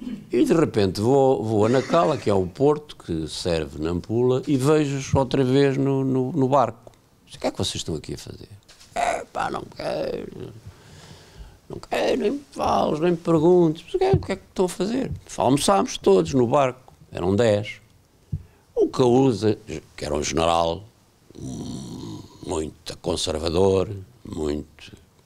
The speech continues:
fascista, tinha a mania que ganhava a guerra, não é? Vinha, chegava a Lisboa, fazia conferências na televisão, a explicar, com o mapa.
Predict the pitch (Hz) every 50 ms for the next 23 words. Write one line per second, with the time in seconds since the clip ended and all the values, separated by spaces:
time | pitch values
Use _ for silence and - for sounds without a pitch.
0 | _ _ - - - 73 76 - - - 87 90 92 85 - - - - 101 95
1 | - - - _ _ _ _ - - - - - - _ _ _ - 90 87 82
2 | 78 82 82 85 92 87 78 - - - 80 73 80 78 69 71 71 69 76 82
3 | 85 90 90 90 90 90 85 85 - - - - - - - 98 98 92 82 80
4 | 76 - - 101 98 92 85 85 80 78 78 87 104 107 104 90 - - 80 80
5 | 78 85 92 87 82 - - 73 76 - 90 95 92 82 - 76 71 78 80 -
6 | - - 71 73 71 71 82 92 101 92 76 71 71 - - - - - - -
7 | - - - 73 - 87 95 101 98 92 - - - - - _ - 85 82 85
8 | 82 90 104 110 107 101 - - - - -